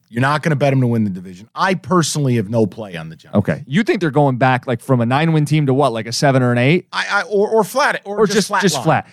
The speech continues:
Speaker 1: And let's face it, that's not a guarantee to make the playoffs.
Speaker 2: No.
Speaker 1: Not if you're Cowboys. Uh, look,
Speaker 2: Right.
Speaker 1: think about the N F C in these terms. Eagles are a mortal lock.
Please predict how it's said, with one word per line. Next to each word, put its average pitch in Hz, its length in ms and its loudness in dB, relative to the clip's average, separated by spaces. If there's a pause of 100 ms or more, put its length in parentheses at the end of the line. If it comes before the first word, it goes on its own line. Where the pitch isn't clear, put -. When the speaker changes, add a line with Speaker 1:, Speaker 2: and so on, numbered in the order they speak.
(140)
Speaker 1:
And 180 260 0
let's 185 200 -2
face 226 260 0
it, - 140 -20 (100)
that's 165 280 -2
not 196 200 2
a 220 80 4
guarantee 180 420 2
to 170 60 -2
make 156 220 -4
the - 40 -16
playoffs. 131 600 -4 (580)
Speaker 2:
No. 123 240 2 (1500)
Speaker 1:
Not 170 180 0
if 233 100 -4
you're 233 140 -4
Cowboys. 208 500 0
Uh, 160 380 -2
look, 196 320 0 (200)
Speaker 2:
Right. 117 280 2
Speaker 1:
think 233 180 -2
about 269 220 0
the 208 100 -2
N 180 80 2
F 165 80 2
C 165 160 -2
in 147 80 2
these 127 200 0
terms. 80 300 -12 (840)
Eagles 190 380 2
are 165 100 4
a 156 40 4
mortal 135 360 2
lock. 110 360 0